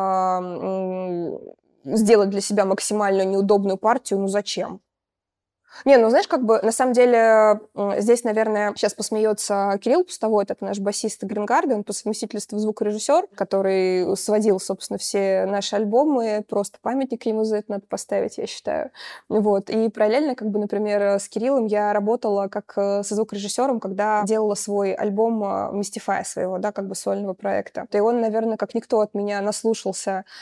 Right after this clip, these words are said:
э, когда, знаешь, я там пою, пою, там останавливаюсь. "Блин, вот придумала сама, а теперь приходится это петь. А, сама себе тут подложила".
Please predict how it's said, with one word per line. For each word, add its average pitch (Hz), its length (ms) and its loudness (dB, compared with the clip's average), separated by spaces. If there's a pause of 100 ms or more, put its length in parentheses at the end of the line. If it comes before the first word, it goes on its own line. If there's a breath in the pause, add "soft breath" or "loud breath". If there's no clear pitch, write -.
(160 loud breath)
э, 196 1040 -2
когда, 208 220 0
знаешь, 214 260 -2
я 208 80 0
там 208 160 -4
пою, 262 540 2
пою, 233 520 0
там 185 240 -6
останавливаюсь. 226 540 -2 (320 loud breath)
"Блин, 339 540 8 (260 loud breath)
вот 254 240 6 (160)
придумала 415 720 10
сама, 320 560 0
а 233 120 2
теперь 349 400 8
приходится 415 760 8
это 359 340 4
петь. 381 440 4
А, 381 520 8
сама 381 500 4
себе 320 440 4
тут 285 260 2
подложила". 294 840 6